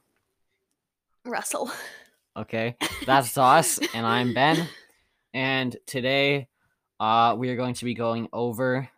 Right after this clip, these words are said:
Speaker 2: the top ten knockout brawlers. Uh, sorry we didn't get an episode out on Wednesday. Uh, it was too late, so we couldn't. But we got a sizable episode today.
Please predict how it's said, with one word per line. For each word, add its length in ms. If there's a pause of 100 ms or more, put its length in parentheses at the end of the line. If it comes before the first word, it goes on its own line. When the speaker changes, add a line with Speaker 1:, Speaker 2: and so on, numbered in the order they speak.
Speaker 2:
the 560
top 420
ten 380
knockout 560
brawlers. 640 (880)
Uh, 320
sorry 320
we 100
didn't 160
get 80
an 60
episode 580
out 320 (100)
on 380
Wednesday. 760 (420)
Uh, 200
it 80
was 200
too 180
late, 540 (340)
so 320 (260)
we 180
couldn't. 380 (680)
But 340 (640)
we 100
got 440 (400)
a 160 (260)
sizable 720
episode 500
today. 400